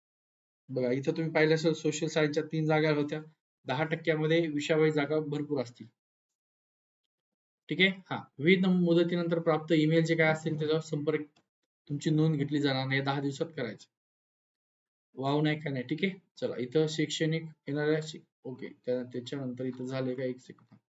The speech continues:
अ, नियुक्ती प्राधिकारी व्यवस्थापन सूचना, काय सूचना आहे त्या ठिकाणी? तर बघा, शिक्षक अभियंता बुद्धिमत्ता चाचणी दोन हजार बावीस नुसार पवित्र पोर्टल प्रसिद्ध झालेली जाहिराती उर्वरित शिक्षक पदासाठी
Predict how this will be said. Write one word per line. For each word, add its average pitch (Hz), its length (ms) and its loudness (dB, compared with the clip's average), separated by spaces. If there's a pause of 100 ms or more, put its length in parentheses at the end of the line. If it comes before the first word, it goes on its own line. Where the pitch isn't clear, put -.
(880)
अ, 123 220 0
नियुक्ती 160 340 0
प्राधिकारी 156 560 2
व्यवस्थापन 151 440 2
सूचना, 139 360 -6 (380)
काय 151 160 0
सूचना 160 320 -2
आहे 156 100 0
त्या 156 100 2
ठिकाणी? 160 320 -2
तर 160 160 -2
बघा, 135 160 -4 (1500)
शिक्षक 202 420 0
अभियंता 170 320 4
बुद्धिमत्ता 165 400 2
चाचणी 160 200 -2
दोन 156 160 2
हजार 151 160 2
बावीस 143 380 -2
नुसार 160 240 0
पवित्र 165 420 2
पोर्टल 165 380 0
प्रसिद्ध 165 480 0
झालेली 147 320 2
जाहिराती 143 360 0
उर्वरित 156 400 2
शिक्षक - 380 -4
पदासाठी 147 500 -2